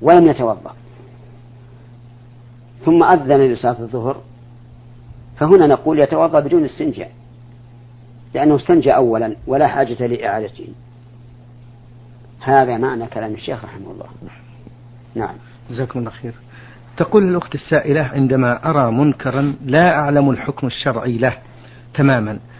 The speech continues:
Speaker 2: لا أنهى، وذلك بأنني لا أنهى صاحب هذا المنكر، فهل أنا على صواب أم لا؟"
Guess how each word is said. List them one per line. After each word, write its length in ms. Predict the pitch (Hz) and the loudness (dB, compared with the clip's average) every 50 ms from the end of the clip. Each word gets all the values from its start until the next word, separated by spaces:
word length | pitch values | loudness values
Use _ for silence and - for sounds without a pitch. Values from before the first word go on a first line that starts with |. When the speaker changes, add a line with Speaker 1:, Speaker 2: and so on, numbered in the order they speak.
| - - - - - | -20 -20 -20 -10 0
Speaker 2:
لا 340 | 139 143 160 160 - - 180 | 4 4 6 4 4 2 0
أنهى، 400 | 190 185 156 156 170 165 165 - - - - - 147 | 0 0 0 -2 -2 -4 -6 -8 -12 -20 -20 -6 -4
وذلك 560 | 143 135 131 151 156 165 165 170 170 - 185 | -2 0 2 2 2 4 4 2 0 0 -2
بأنني 640 | 175 170 160 156 160 - 147 151 147 147 143 143 | -2 -2 -2 -4 -6 -4 -2 -2 0 2 2 2
لا 220 | 135 160 180 - 175 | 2 2 0 0 0
أنهى 340 | 160 139 123 139 131 131 - - - | -2 0 -2 -2 -4 -4 -6 -8 -2
صاحب 280 | - 151 127 - 135 117 | 0 0 0 0 -6 -6
هذا 260 | 104 135 131 117 120 | -4 -4 -4 -2 -2
المنكر، 420 | 113 120 123 120 110 - 117 107 - - - - - - - | -2 -2 -2 -2 -4 -8 -14 -14 -16 -18 -20 -20 -20 -18 -2
فهل 280 | - 180 175 170 156 | 0 2 4 4 2
أنا 240 | - - 156 151 139 | 2 0 0 0 0
على 200 | 120 131 131 127 | 0 -2 -4 -6
صواب 400 | 120 - 135 123 131 151 156 151 | -6 -6 -4 -2 0 0 -2 -2
أم 200 | - - 143 139 | -2 -4 -2 -2
لا؟" 180 | 127 123 110 | -2 -4 -6